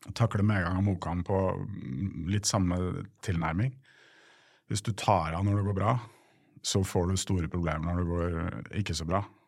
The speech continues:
Så derfor så var jeg nok, eh, veldig sånn systematisk i tilnærmingen når jeg ikke lykkes. Jeg var jo også heldig, synes jeg, fordi at jeg, jeg synes liksom alltid at jeg spilte med spillere som var bedre enn meg.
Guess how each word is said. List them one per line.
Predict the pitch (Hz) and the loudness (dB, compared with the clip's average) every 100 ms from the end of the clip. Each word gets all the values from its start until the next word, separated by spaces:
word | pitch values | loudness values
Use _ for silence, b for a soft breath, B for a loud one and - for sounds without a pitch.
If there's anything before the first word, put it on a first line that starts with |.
| b b - - 92 | b b -18 -8 -2
Så | 107 98 | 0 0
derfor | 95 104 | 0 -2
så | 104 101 101 98 95 98 - - - - | 0 2 2 2 -2 -6 -16 -20 -16 -2
var | 95 90 | 2 4
jeg | 101 | 4
nok, | 101 101 - | 2 -2 0
eh, | 98 95 | 0 2
veldig | 95 87 | 0 0
sånn | 95 92 | 0 0
systematisk | 92 - 92 85 80 - 92 - 92 | -4 -2 -2 -2 -4 -6 -6 -4 -4
i | 87 85 b b b b b b b b b _ - | -4 -6 b b b b b b b b b _ -2
tilnærmingen | 92 85 85 90 101 104 104 | 0 2 2 2 2 4 2
når | 98 | 2
jeg | 101 101 | -2 -2
ikke | 82 85 | -4 -4
lykkes. | - 135 - - - | -2 -2 -2 -6 -6
Jeg | 87 107 | 0 2
var | 113 127 | 4 6
jo | 117 | 6
også | 120 151 | 6 6
heldig, | 151 117 85 80 87 | 4 4 2 -2 0
synes | 101 104 | 0 2
jeg, | 143 | 4
fordi | 123 113 | 4 4
at | 107 110 | 4 4
jeg, | 110 110 104 101 | 4 6 4 2
jeg | 104 | 0
synes | - 110 101 | 0 0 0
liksom | 95 98 | 0 0
alltid | 73 92 | 0 -2
at | 87 | -2
jeg | 90 | -4
spilte | - 95 82 | -2 -2 -2
med | 85 87 | -2 -2
spillere | - 82 73 80 | 0 0 -2 0
som | 90 | 0
var | 82 | 0
bedre | 76 76 | -2 0
enn | 85 | 2
meg. | 127 | 0